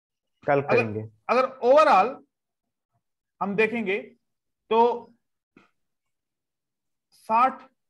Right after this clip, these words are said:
Speaker 2: cent इसमें से बचे थे, साठ cent इसमें से बचे थे, एक dollar बीस cent तो हमें बच गए, एक dollar का loss हो गया, तो total हमारा profit कितना हुआ? बीस cent का हुआ, मतलब लॉस में नहीं गए हम, ठीक है?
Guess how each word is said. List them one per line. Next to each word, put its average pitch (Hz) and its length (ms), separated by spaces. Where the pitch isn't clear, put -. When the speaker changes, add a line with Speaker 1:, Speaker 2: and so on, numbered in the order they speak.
Speaker 2:
cent 240 240
इसमें 254 300
से 262 100
बचे 240 260
थे, 269 160
साठ 233 340
cent 220 180
इसमें 226 260
से 226 80
बचे 220 200
थे, 233 100
एक 262 420
dollar 202 380
बीस 247 280
cent 233 200
तो 220 60
हमें 214 140
बच 208 180
गए, 233 180
एक 233 180
dollar 226 240
का 214 80
loss 214 240
हो 220 60
गया, 220 180
तो 220 60
total 233 240
हमारा 214 260
profit 214 300
कितना 226 200
हुआ? 233 140
बीस 226 360
cent 156 200
का 123 60
हुआ, 104 180
मतलब - 520
लॉस 262 200
में 254 80
नहीं 226 140
गए 127 140
हम, 95 120
ठीक 196 120
है? 320 100